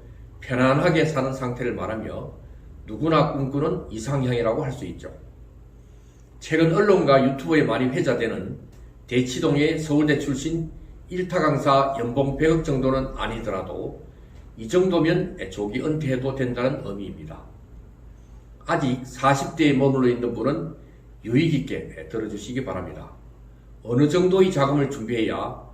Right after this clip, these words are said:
은퇴 후에 경제적 자유를 누릴 수 있는지를 가늠할 수 있으니까요. 그럼, 사 프로의 의미를 살펴보겠습니다.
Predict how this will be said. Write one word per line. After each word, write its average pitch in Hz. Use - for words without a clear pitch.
은퇴 139
후에 135
경제적 123
자유를 143
누릴 151
수 139
있는지를 123
가늠할 120
수 156
있으니까요. 104
그럼, 156
사 135
프로의 147
의미를 131
살펴보겠습니다. 90